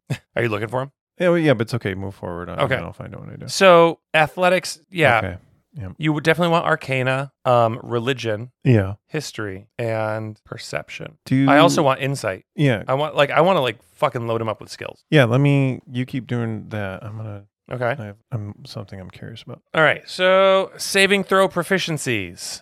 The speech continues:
Speaker 1: So his saving throws, he's gonna be proficient in, and now see, what are the, what?
Speaker 2: You know, D and D didn't, it appears that D and D didn't stat out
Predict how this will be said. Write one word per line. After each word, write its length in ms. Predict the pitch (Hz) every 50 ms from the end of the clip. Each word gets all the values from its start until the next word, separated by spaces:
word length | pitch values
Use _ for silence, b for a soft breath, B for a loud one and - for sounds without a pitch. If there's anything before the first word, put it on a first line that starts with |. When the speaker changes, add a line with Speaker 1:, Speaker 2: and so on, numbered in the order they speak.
| _ _
Speaker 1:
So 180 | _ - 160 143
his 140 | 139 151 -
saving 360 | - 202 202 202 190 180 165
throws, 320 | - 135 120 117 110 -
he's 100 | - 139
gonna 180 | - 165 165 160
be 100 | 143 139
proficient 680 | _ - 135 - - 165 147 - 151 139 135 - - _
in, 480 | - 131 127 123 120 117 117 117 131 139 -
and 180 | 131 127 131
now 160 | 131 135 131
see, 220 | 120 - - 147 139
what 200 | 135 131 147 170
are 60 | 185
the, 200 | 185 160 139 - -
what? 200 | 151 139 165 165 _
Speaker 2:
You 120 | 156 165
know, 140 | 196 202 175
D 260 | 143 131 120 139 151
and 120 | 165 165 151
D 200 | 127 135 139 135
didn't, 480 | 120 107 117 113 113 120 113 110 - _ _ _ _ _ - - -
it 220 | 127 117 101 -
appears 480 | - 117 - 131 143 147 135 113 104 101
that 140 | - 104 104 104
D 160 | 117 117 117
and 120 | 117 117
D 200 | 107 113 110 113
didn't 500 | 110 90 - 107 107 110 110 107 107 _ _ _ _ _ _
stat 440 | - - - - 117 110 110 110 110
out 440 | 113 110 117 113 104 104 107 -